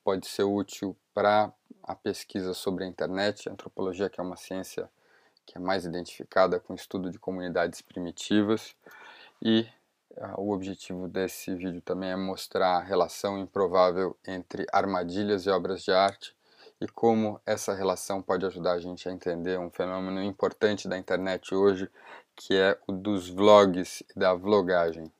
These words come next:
Esse sou eu, Juliano Speyer, diretamente do,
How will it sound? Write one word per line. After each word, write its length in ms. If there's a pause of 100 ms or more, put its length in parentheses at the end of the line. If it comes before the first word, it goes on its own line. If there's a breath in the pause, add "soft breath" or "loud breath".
(760)
Esse 260
sou 240
eu, 160
Juliano 380
Speyer, 500 (600 soft breath)
diretamente 960 (280)
do, 340